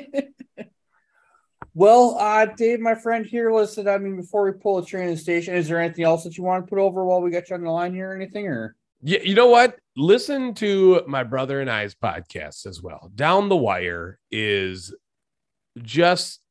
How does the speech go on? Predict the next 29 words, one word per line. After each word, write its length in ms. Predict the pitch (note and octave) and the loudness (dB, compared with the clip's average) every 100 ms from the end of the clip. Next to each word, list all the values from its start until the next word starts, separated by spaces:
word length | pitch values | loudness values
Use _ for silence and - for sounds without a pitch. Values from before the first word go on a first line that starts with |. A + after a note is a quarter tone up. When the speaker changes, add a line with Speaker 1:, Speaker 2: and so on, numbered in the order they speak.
| _ | _
Speaker 2:
been 280 | A2+ C3 A2+ | -8 -8 -6
so 340 | G2 - D#3 D3+ | -8 -4 -2 0
much 280 | D#3 D3+ | -2 -4
fun, 400 | - A#2+ A2 A2 A2 | -6 -4 -4 -4 -6
and 640 | A2 G#2+ G#2 G2+ G2+ G#2 | -4 -2 -2 -4 -6 -6
we've, 320 | B2 A#2 A2 _ _ _ _ _ - | -6 -6 -12 _ _ _ _ _ -4
we've 160 | C#3+ | 2
really 580 | D#3+ G3+ G3 F#3 E3+ - _ | 6 6 6 4 2 -4 _
hit 360 | C3+ D#3 D3+ - | -6 0 0 -2
a 80 | |
good, 420 | A2 B2 C#3 C#3 A#2+ _ _ | -6 -2 0 -2 -6 _ _
um, 640 | A2 G#2+ G2+ G2 F#2+ F#2 F2 _ - _ | -8 -4 -4 -6 -10 -14 -18 _ -20 _
a 40 | D3+ | -8
good 380 | D#3 A#3+ F#3 | -2 -2 -2
talking 460 | - D#3 D#3 E3 B2+ | -2 0 0 -2 -4
point 340 | - A2 F#2+ F#2 | -4 -4 -4 -6
with 200 | G#2 G2+ | -6 -4
each 240 | F#2+ - | -6 -6
other. 280 | G#2 F#2+ G#2 | -6 -6 -6
You 100 | A#2+ | -6
know, 80 | A#2+ | -2
we 120 | D#3+ | -4
talk, 300 | D#3+ F3+ C#3+ | 0 0 0
it's 120 | D3 | -2
a 160 | D3+ A#2+ | 0 -2
sports 400 | - - B3 B3 | -2 2 2 2
podcast. 600 | D3 B2 - B2+ A#2+ A2+ _ _ _ D#3 | -2 -2 -4 -4 -4 -6 _ _ _ -8
We 80 | |
talk 400 | F3+ F#3+ E3+ D#3 | 2 4 4 0